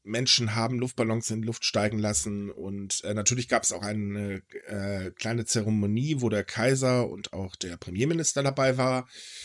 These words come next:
ähm, der versprochen hat, äh, dass die Regierung kontinuierlich und nahtlose Unterstützung leisten wird. Äh, der Witz ist bloß, dass die Katastrophenaufbaumaßnahmen jetzt eingeschränkt werden,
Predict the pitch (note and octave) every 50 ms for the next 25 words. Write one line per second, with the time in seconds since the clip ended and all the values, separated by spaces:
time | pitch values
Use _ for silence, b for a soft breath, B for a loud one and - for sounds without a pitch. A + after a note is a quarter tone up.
0 | B B B B B B B B B - - A2+ A#2 A#2+ A#2+ A2+ A2+ A2+ A#2 A2+
1 | A2+ A2+ G#2 - - G2+ G#2+ G#2+ G#2+ A2 A2 - A#2+ - - C#3 C3 - C#3+ B2+
2 | G#2+ B2 B2 B2 - - - - - - G2 G2+ G2+ G#2 G#2 G#2 G#2+ A2 G#2+ G#2
3 | - - - A2 G2+ G2 G2 F2+ - A#2+ B2+ B2+ B2 A#2+ A#2+ - C3 C#3 - B2+
4 | B2+ B2+ C3+ C3+ B2 C3 C#3 C3+ B2+ - - A2+ A2+ A#2 G#2+ G2 F#2 F#2 - -
5 | - B2 B2 A#2+ G#2 G#2+ - G2 F#2+ G#2 - - - B2+ - - D3 C#3 C#3+ C3+
6 | C#3 C3 - - C#3 C3 A#2+ B2+ B2+ B2+ B2 - - - - - G2 G2+ G#2 G2+
7 | G#2 A2 - - - - - A#2+ G#2 - G2+ - G#2 - B2 G#2+ A2 G#2 - -
8 | - - A#2+ B2 B2 - B2 A#2+ - - B2 A#2+ - B2 A2+ A2+ A2 G#2+ G#2 -
9 | - A2 G#2 G#2+ G#2+ F#2+ - - - B2 C3 B2+ - - C#3 C#3 C3+ C3+ C#3 C3+
10 | C3 C3+ C3+ C3+ C3